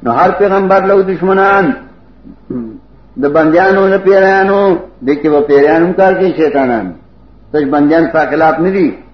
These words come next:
شیطان به تا په خوب کې هېروي، ستا ملګري به هېروي. شیطان به نخرې پېښې کوي. شیطان، شیخ لیکلي دي،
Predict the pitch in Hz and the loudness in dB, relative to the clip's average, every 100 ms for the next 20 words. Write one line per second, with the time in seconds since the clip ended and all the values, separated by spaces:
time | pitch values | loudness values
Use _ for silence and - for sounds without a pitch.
0 | - - - - - - - - - - | -20 -20 -20 -20 -20 -20 -20 -20 -20 -20
1 | - 170 175 196 226 220 180 180 185 170 | 0 2 4 2 2 2 2 2 2 0
2 | 156 180 180 151 151 170 139 - 165 156 | 0 0 0 0 2 0 -2 -2 0 -2
3 | 135 143 120 110 104 95 - - - - | -4 -6 -2 -2 -2 -4 -12 -20 -20 -20
4 | - - _ - _ - _ - - 185 | -20 -20 _ -20 _ -20 _ -20 -4 -2
5 | 180 202 226 214 185 170 175 180 175 151 | 0 2 2 2 2 2 0 0 0 0
6 | 147 - 127 85 - - - _ - - | 0 0 -2 -4 -12 -20 -20 _ -20 -20
7 | - _ _ - - - _ _ - 67 | -20 _ _ -20 -20 -20 _ _ -16 -12
8 | 101 92 53 53 52 _ _ - - - | -12 -12 -18 -20 -20 _ _ -20 -20 -20
9 | - - _ _ - - - - _ _ | -20 -20 _ _ -20 -20 -20 -20 _ _
10 | - - 160 170 196 214 196 143 - - | -20 -4 0 2 2 2 2 -2 -8 -20
11 | - _ _ - - 170 175 170 160 185 | -20 _ _ -14 -2 2 2 0 -2 0
12 | 214 196 165 147 151 | 0 2 2 0 -2